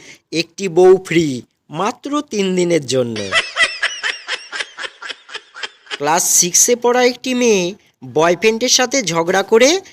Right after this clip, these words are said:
চার দিন ধরে না খেয়ে আছে। ঝগড়ার কারণ হচ্ছে প্রথম সন্তান কার মতো দেখতে হবে।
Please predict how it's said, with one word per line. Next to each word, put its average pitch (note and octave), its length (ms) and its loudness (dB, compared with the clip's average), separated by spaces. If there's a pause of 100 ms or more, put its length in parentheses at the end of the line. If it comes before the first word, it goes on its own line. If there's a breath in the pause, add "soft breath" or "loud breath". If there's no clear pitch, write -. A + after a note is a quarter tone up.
(200 loud breath)
চার F3+ 320 0
দিন C4 240 0
ধরে C4 240 4
না G3+ 240 2
খেয়ে F3+ 280 2
আছে। B2+ 340 0 (380)
ঝগড়ার D3 440 0
কারণ D#3+ 360 0
হচ্ছে A#3+ 500 0 (480)
প্রথম F#3 400 -2
সন্তান A#3+ 560 0
কার E3+ 320 -2
মতো G3 300 -2
দেখতে E3 440 -4
হবে। G#2+ 420 -6